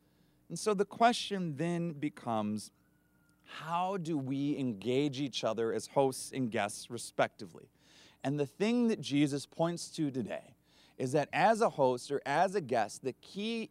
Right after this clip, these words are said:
is humility. Humility is what it is that defines you as a good guest or a good host. It has nothing to do with proper etiquette or any of the rest. And for guests, then,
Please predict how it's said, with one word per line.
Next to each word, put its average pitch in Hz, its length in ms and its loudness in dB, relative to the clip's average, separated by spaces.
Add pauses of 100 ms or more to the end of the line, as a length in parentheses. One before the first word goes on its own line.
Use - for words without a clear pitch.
is 156 420 2 (160)
humility. 127 920 0 (400)
Humility 170 920 4
is 151 240 0
what 147 240 6
it 196 140 6
is 147 240 4
that 147 220 4
defines 185 920 -2
you 139 300 2
as 123 100 0
a 127 80 2
good 151 600 0
guest 120 400 0
or 127 100 0
a 117 80 -2
good 139 320 0
host. 120 340 -2
It 131 60 -4
has 127 160 -2
nothing 175 480 0
to 156 80 -2
do 123 320 -4 (280)
with 135 200 -2
proper 135 500 4
etiquette 120 460 0
or 120 180 -2
any 120 440 0
of 107 340 0 (100)
the 113 120 -2
rest. - 480 -8 (480)
And 156 120 -2
for 165 140 -2
guests, 156 520 0
then, 104 360 -4